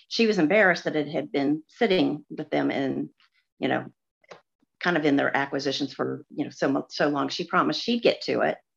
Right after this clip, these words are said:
find the right, you know, get back with me. Never heard from her. Three or four months later, I get an email from somebody else with this publisher saying, "Hey, you know, I found your, you know,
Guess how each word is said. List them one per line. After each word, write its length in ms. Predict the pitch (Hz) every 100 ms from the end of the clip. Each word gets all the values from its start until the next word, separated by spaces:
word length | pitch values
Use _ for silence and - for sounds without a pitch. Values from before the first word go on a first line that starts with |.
| _ _
find 180 | 156 151
the 60 | 151
right, 240 | 139 147
you 80 | -
know, 120 | 135 131
get 160 | 151
back 180 | 143 -
with 140 | 123
me. 260 | 147 139 - -
Never 320 | 160 170 190
heard 180 | 190 185
from 120 | 202
her. 380 | 131 127 156 - _ _ _ _ _ _ _ _ -
Three 120 | 175
or 60 |
four 160 | 170 170
months 260 | 156 - 156
later, 480 | 151 147 151 151 - -
I 80 | 147
get 140 | 147
an 100 | 147 147
email 200 | 156 147
from 160 | 156
somebody 320 | 151 196 180
else 260 | 226 302 -
with 120 | 147
this 140 | 127 -
publisher 500 | 135 135 135 - 120
saying, 420 | 139 123 - - _ _
"Hey, 280 | - 214 214
you 180 | 196 214
know, 120 | 214
I 100 | 214
found 240 | 254 330 294
your, 260 | 160 - _ _
you 160 | - 180
know, 160 | 131